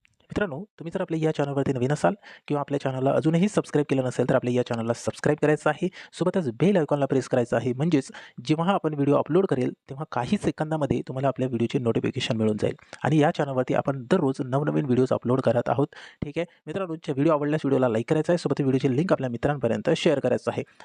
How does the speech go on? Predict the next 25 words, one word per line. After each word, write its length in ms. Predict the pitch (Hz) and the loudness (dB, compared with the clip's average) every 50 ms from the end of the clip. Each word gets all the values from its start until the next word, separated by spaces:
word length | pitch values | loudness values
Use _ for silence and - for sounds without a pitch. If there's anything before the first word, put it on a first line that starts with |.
| - 127 | -12 -6
मानसशास्त्र 580 | 123 131 135 165 175 - 196 160 - 147 135 | -4 -2 -2 -2 -2 0 -2 -2 0 0 0
या 140 | 139 143 143 | 2 2 2
विषयावरील 600 | 147 143 135 - 139 131 - 131 131 127 123 120 - | 2 0 0 0 -2 0 2 2 2 2 2 2 2
आपण 220 | 135 131 151 151 143 | 2 0 0 0 0
जवळपास 320 | 139 131 135 - 147 143 - - | 0 0 2 2 0 -2 -2 -8
तीस 120 | 175 - | -10 -8
ते 100 | - 170 - - | -8 -8 -4 -4
पस्तीस 260 | 147 - - 196 180 | -6 -4 -4 -6 -4
व्हिडिओज 260 | 160 131 127 127 131 | -4 -2 -2 0 -2
आपल्या 180 | 131 - 127 123 127 | -2 -2 0 0 0
या 100 | 131 - | 0 0
चॅनलमध्ये 420 | - 120 117 117 110 113 - 127 | -2 -2 -2 -2 -4 0 0 0
अपलोड 260 | 117 - 113 127 - - | 0 2 2 0 0 0
केलेले 240 | - 110 113 113 123 | 0 -2 0 0 2
आहेत. 140 | 123 143 160 - - - - - _ | 2 0 -2 -2 -8 -16 -20 -10 _
तुम्ही 120 | 143 160 175 | -6 -2 -2
जर 100 | 202 196 | 0 0
बघितलं 340 | 180 160 180 190 208 202 | 0 0 0 0 0 0
नसेल, 280 | 190 156 - - 139 - | 0 0 0 -2 0 2
तर 60 | - | 2
आपल्या 180 | - - 147 147 - - - | 2 2 2 -2 -2 -2 -4
चॅनलमध्ये 460 | 131 135 147 170 175 175 165 175 170 | -4 -4 -4 -2 -2 2 2 4 4
गेल्यावरती 520 | 160 143 131 120 123 123 131 147 - 151 | 4 4 2 2 2 0 0 0 0 0
एक 100 | 151 - | 0 -2
प्लेलिस्ट 500 | - - 139 139 143 151 156 - - 202 | -2 -2 -2 0 0 0 -2 -4 -4 -6